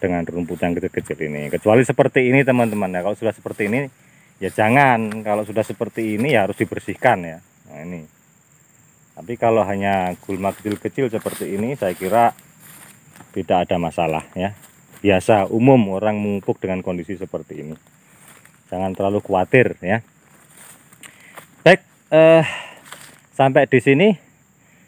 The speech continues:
eh, pertemuan kita untuk sesi kali ini. Eh, jadi kesimpulannya adalah yang tahu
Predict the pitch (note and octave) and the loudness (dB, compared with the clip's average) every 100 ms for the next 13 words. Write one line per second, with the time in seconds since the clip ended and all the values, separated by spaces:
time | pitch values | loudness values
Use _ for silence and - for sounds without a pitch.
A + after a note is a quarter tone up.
0 | _ A2+ A2 A2+ A2+ G#2+ G#2+ A2+ A2+ A2+ | _ -2 2 4 4 2 -2 0 2 0
1 | G#2+ A2 D3 A2+ G2+ G#2 G2+ G2+ G2+ G#2+ | 0 0 2 0 0 2 4 2 2 -2
2 | A2 G#2 G2+ G2 G2 G2+ C3+ C#3+ C#3+ D3 | 0 0 2 4 2 4 6 6 6 4
3 | A#2+ - F#2+ F#2+ F#2 F#2+ F#2 F#2 F#2 F#2 | 0 -2 0 2 4 4 4 4 4 4
4 | F2+ D#2 - - _ G#2+ - C3 B2+ A#2+ | 2 0 -6 -12 _ 2 4 6 6 6
5 | G#2+ - - A2+ A2 G#2 G#2 G#2 A#2 G#2+ | 4 2 -4 -2 0 2 4 4 4 2
6 | - G2+ B2 C#3 G2+ G#2 G2 F#2+ - G2 | 2 4 4 2 2 4 4 0 0 4
7 | G#2+ A2 G#2+ F#2+ | 6 4 4 0